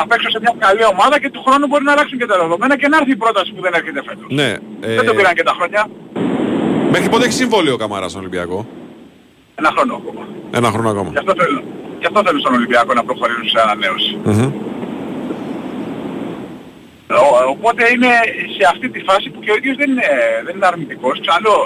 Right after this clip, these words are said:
Speaker 1: ε, ξαναβρήκε το χαμένο του, ε, τη χαμένη του αισιοδοξία. Ε, γιατί θυμόμαστε όλοι ότι δεν ήταν καλά τον τελευταίο χρόνο στον Ολυμπιακό.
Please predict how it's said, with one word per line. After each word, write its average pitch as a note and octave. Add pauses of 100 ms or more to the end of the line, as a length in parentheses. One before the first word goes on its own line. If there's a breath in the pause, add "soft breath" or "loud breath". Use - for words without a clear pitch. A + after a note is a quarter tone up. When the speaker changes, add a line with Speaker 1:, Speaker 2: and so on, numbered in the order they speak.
(100)
Speaker 1:
ε, - (420)
ξαναβρήκε F3+
το A3
χαμένο A3
του, G#3+ (1120)
ε, D3
τη E3 (180)
χαμένη F#3+
του G#3
αισιοδοξία. F3 (1040)
Ε, -
γιατί A3 (100)
θυμόμαστε G#3
όλοι A#3+
ότι A3+ (1160)
δεν C#4 (100)
ήταν G3+
καλά D3+ (600)
τον D3+
τελευταίο D#3
χρόνο C#3+
στον C#3+
Ολυμπιακό. C3+